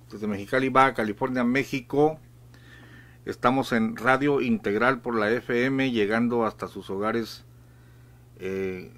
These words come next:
en este programa, cuyo titular es el pastor Osvaldo Arias de Cali, Colombia. Un gran saludo a todos los que nos sintonizan por diferentes medios. El tema de hoy es,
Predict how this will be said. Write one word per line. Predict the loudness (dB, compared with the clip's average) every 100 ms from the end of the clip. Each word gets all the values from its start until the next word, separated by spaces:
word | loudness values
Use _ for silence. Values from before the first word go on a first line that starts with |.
| -14
en | -10
este | -8 -8
programa, | -4 0 6 6 6 4
cuyo | 4 -2 -2
titular | -4 -2 2 0
es | -2
el | -6
pastor | -4 -2
Osvaldo | -2 0 0 4
Arias | 2 2 0
de | 0
Cali, | 0 -2 0
Colombia. | 0 2 2 2 2
Un | 2
gran | -2
saludo | -2 -2 0 0 -2 -6 -16
a | -14
todos | 0 4 4
los | 4 -2
que | -6
nos | -4
sintonizan | -6 -4 -2 0 0 -2
por | -2 -6
diferentes | -4 -4 -4 -4 -8 -6
medios. | -2 0 2 0 0 -12 -18 -20 -20 -20 -20 -20 -18 -18 -20 -12
El | -8 -6
tema | 0 2 2
de | 4
hoy | 6 6 6 0 -6 2
es, | 4 4 2